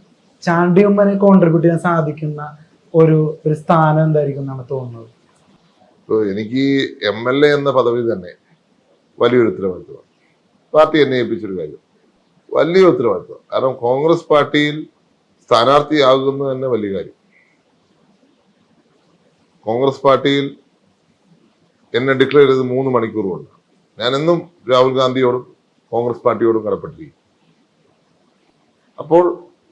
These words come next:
Speaker 2: എന്നെ സംബന്ധിച്ച് പാർട്ടി എന്ത് തീരുമാനം എടുത്താൽ ഞാൻ അംഗീകരിക്കും. ഞാൻ എൻ്റെ ചെറുപ്പം മുതൽ ഈ പാർട്ടിയിലാണ് വിശ്വസിച്ചത്. പാർട്ടി എന്ന് പറയുമ്പോൾ എന്നെ സംബന്ധിച്ച്, ഏഹ്, മഹാത്മാഗാന്ധിയും നെഹ്റുവും ഇന്ദിരയും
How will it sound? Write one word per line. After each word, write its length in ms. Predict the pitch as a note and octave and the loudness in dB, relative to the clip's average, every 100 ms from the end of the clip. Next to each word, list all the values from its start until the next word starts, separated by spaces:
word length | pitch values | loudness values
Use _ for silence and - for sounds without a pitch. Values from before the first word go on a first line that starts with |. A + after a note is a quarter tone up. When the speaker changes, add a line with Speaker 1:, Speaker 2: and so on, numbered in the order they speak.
| - A2 | -4 0
Speaker 2:
എന്നെ 180 | D3 | 2
സംബന്ധിച്ച് 500 | F#3+ F#3 E3+ E3 - E3+ - _ _ _ - | 4 4 4 2 0 -4 -6 _ _ _ 0
പാർട്ടി 380 | C#3+ F3+ - A3+ | 4 4 6 6
എന്ത് 200 | E3+ D#3 | 6 6
തീരുമാനം 280 | C3+ B2 A2+ | 2 2 -2
എടുത്താൽ 260 | F2 - - _ _ _ _ _ _ - | -6 -12 -14 _ _ _ _ _ _ -8
ഞാൻ 160 | A#2 G#2+ | -4 -4
അംഗീകരിക്കും. 420 | F2 D#2 - _ _ _ _ _ _ _ _ _ _ _ A#2 | -6 -12 -20 _ _ _ _ _ _ _ _ _ _ _ -2
ഞാൻ 180 | C#3 F3+ | 0 2
എൻ്റെ 120 | F#3 | 2
ചെറുപ്പം 300 | F3+ E3+ F3 | 2 2 2
മുതൽ 340 | E3+ E3 D3+ - D3 | 2 0 -4 -6 -4
ഈ 80 | |
പാർട്ടിയിലാണ് 580 | D3 C#3+ C3+ D3 C3+ B2+ | 0 2 2 0 -2 -2
വിശ്വസിച്ചത്. 440 | G#2+ F#2+ F2 D#2+ _ _ _ _ _ _ _ _ _ _ _ - | -4 -10 -18 -20 _ _ _ _ _ _ _ _ _ _ _ 2
പാർട്ടി 280 | A#2+ C#3 D#3 | 4 6 4
എന്ന് 140 | C#3+ | 6
പറയുമ്പോൾ 280 | C#3 C#3 D3+ | 6 6 6
എന്നെ 140 | C#3+ | 6
സംബന്ധിച്ച്, 520 | C#3+ D3 D3 D3 D#3+ D#3 - - _ _ _ A#2+ | 2 2 2 2 2 2 0 -12 _ _ _ 2
ഏഹ്, 320 | A#2+ A#2 - | 4 4 0
മഹാത്മാഗാന്ധിയും 840 | B2 C3+ C3+ D3 C#3+ C3+ C3+ C#3 - _ _ _ | 2 2 4 2 2 0 -2 -6 -12 _ _ _
നെഹ്റുവും 540 | A2 B2 C#3 D3 D3 - _ | -2 4 4 4 0 -10 _
ഇന്ദിരയും 500 | A#2+ C3+ D#3+ C#3 - | -6 0 2 2 0